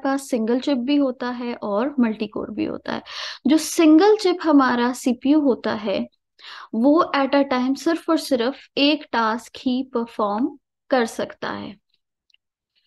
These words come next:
जिस तरह हमारे पास ये जो सीपीयू है, ये सिंगल चिप है, तो एक टास्क ही at a time ये परफॉर्म कर सकता है।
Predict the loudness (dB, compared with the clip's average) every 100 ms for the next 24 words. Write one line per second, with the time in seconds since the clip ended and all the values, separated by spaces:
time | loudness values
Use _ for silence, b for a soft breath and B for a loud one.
0 | _ _ _ _ _ -20 -16 -6 -2 0
1 | 2 2 2 0 -4 -6 -4 -4 -4 -4
2 | -6 -6 -6 -6 -6 -6 -4 -2 2 2
3 | 0 -4 -4 -6 -6 -6 -4 -4 -6 -6
4 | -6 -8 -8 -8 -6 -6 -4 -4 -4 -6
5 | -8 -6 -4 -4 -6 -4 -4 -2 -8 -10
6 | -10 -10